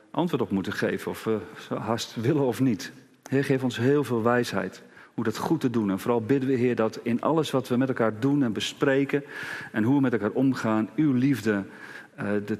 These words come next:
toon zet van al ons omgaan met elkaar, maar ook naar buiten toe. Heer God, dank u wel dat we ook mogen bidden voor, voor mensen in de gemeente.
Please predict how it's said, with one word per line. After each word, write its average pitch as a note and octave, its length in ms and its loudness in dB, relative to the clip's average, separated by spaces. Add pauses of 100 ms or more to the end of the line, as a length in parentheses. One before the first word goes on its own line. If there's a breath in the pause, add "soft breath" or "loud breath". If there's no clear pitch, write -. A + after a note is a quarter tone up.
toon F3 260 2
zet - 260 -2
van - 280 -8
al A#2 100 -4
ons A2+ 200 -2
omgaan G#2+ 380 -2
met G2 100 0
elkaar, F#2 520 -6 (180)
maar A2 200 -6
ook G#2+ 360 -2
naar G#2+ 180 -6
buiten F#2+ 320 -2
toe. - 120 -10 (800)
Heer A#2 140 0
God, C#3+ 160 2
dank C#3+ 220 2
u C3 40 0
wel C#3+ 100 4
dat C#3+ 140 0
we - 80 -2
ook B2+ 220 2 (540 loud breath)
mogen A#2+ 560 2
bidden D#3 300 2
voor, A2+ 340 2
voor G#2 200 0
mensen D3 340 4
in C3+ 60 4
de C3 60 -4
gemeente. C3 480 0